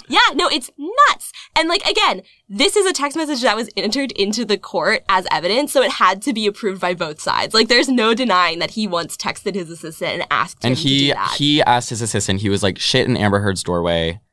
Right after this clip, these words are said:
Speaker 2: I want her to encounter human feces."
Speaker 1: Yeah, he was like, "This will be so funny."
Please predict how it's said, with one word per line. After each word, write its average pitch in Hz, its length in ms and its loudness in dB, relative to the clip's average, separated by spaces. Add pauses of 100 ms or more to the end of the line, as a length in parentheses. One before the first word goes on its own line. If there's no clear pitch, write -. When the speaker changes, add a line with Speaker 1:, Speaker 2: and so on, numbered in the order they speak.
(540)
Speaker 2:
I 92 100 2
want 98 180 2
her 104 140 0
to 90 120 0
encounter 87 340 -2
human 76 300 -8
feces." - 340 -12
Speaker 1:
Yeah, 202 160 0
he - 180 -2
was 254 80 0
like, 220 140 0
"This 226 140 -4
will 302 60 -4
be 269 100 -2
so 165 260 -4
funny." - 480 -12